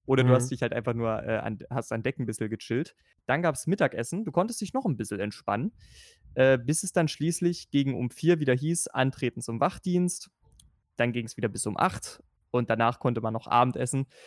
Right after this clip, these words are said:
Speaker 1: musste aber auch zusehen, dass man dann bald ins Bett kam, denn immerhin musste man ja halb vier wieder raus für die nächste Wache. <laughs> Das ist so im Großen, im Groben der Tagesablauf,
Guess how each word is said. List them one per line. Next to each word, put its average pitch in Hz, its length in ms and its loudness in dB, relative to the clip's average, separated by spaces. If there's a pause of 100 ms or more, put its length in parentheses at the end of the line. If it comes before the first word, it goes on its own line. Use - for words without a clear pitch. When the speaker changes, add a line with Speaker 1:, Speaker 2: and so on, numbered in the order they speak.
(160)
Speaker 1:
musste 170 340 4
aber 151 120 6
auch 135 120 2
zusehen, 147 300 -2
dass 131 140 0
man 127 120 0
dann 120 180 0
bald 120 220 4
ins 123 180 -10
Bett - 220 -2
kam, 113 380 -2 (200)
denn 117 120 -2
immerhin 127 480 4
musste 123 260 -2
man 120 140 0
ja 113 140 2
halb 113 240 -2
vier 120 180 -2
wieder 117 180 0
raus 107 520 -4 (160)
für - 120 -6
die 131 80 4
nächste 120 380 -2
Wache. 131 340 -2
<laughs> - 360 -14 (640)
Das 156 180 2
ist - 160 0
so 170 420 4 (180)
im 139 140 2
Großen, 151 500 -2 (220)
im 131 160 -2
Groben 147 380 -2
der 131 120 0
Tagesablauf, 190 800 -2